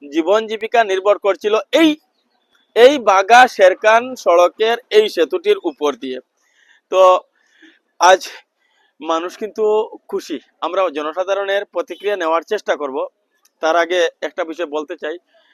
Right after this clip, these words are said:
যে এখনো পর্যন্ত কাজ সম্পন্ন হয়নি। এক, আহ, লাস্ট টাচ, লাস্ট যেটা টাচ, সেটার কাজ চলছে। হয়তো, হয়তো কেউ উল্লেখ করছেন, আহ, ছাব্বিশ তারিখ,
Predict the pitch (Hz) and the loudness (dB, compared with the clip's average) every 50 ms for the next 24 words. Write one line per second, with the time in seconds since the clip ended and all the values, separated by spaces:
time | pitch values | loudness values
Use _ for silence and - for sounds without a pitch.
0 | _ _ _ 139 139 156 156 151 147 - 160 170 202 214 220 196 208 214 202 208 | _ _ _ -10 -6 -2 -2 -2 -2 -2 -6 -6 -4 -6 -6 -6 -6 -6 -6 -6
1 | 208 190 214 196 - 185 175 180 - - - 156 143 - 202 208 208 208 185 156 | -6 -8 -8 -6 0 0 0 0 -2 -6 -8 -8 -8 -4 -6 -4 -2 -2 -4 -4
2 | 139 127 120 _ _ _ _ _ - 165 170 - _ - 180 165 156 151 147 147 | -4 -6 -8 _ _ _ _ _ -2 -2 -2 -2 _ -6 -4 -2 -2 -2 -2 -2
3 | 147 160 180 190 190 - - _ - 202 196 196 196 - _ _ _ _ _ _ | 0 2 0 0 0 -4 -12 _ -2 2 2 2 2 0 _ _ _ _ _ _
4 | _ _ _ _ _ _ _ _ _ - 143 156 180 196 202 - _ 196 175 185 | _ _ _ _ _ _ _ _ _ -10 -4 -2 -2 -2 -2 -4 _ -12 -10 -8
5 | 175 180 170 170 - 190 190 196 190 _ _ _ _ _ _ _ _ _ _ _ | -6 -6 -8 -6 -4 -4 -4 -4 -6 _ _ _ _ _ _ _ _ _ _ _
6 | - 165 147 - 185 175 - _ - 160 160 151 _ - 190 185 180 170 _ - | -10 -8 -4 -4 -4 -6 -6 _ -6 -6 -6 -6 _ -4 -4 -4 -4 -4 _ -8
7 | 214 220 208 _ _ _ _ _ _ - 196 220 233 226 - 254 247 247 240 _ | -8 -8 -8 _ _ _ _ _ _ 2 4 4 4 2 -2 -2 -4 -4 -4 _
8 | _ _ _ _ _ _ - 202 233 226 254 240 - 226 220 208 202 196 196 202 | _ _ _ _ _ _ 0 0 0 0 -2 -6 -4 -2 -2 -2 -2 -2 -4 -8
9 | - - 220 - - 226 220 214 208 _ _ _ _ _ _ _ - 147 156 160 | -8 -8 -10 -8 -8 -10 -10 -10 -14 _ _ _ _ _ _ _ -12 -10 -6 -4
10 | 156 160 156 - - 160 151 147 156 175 - - 190 170 165 139 | -4 -4 -4 -2 -4 -4 -4 -4 -12 -16 -10 -8 -8 -8 -8 -10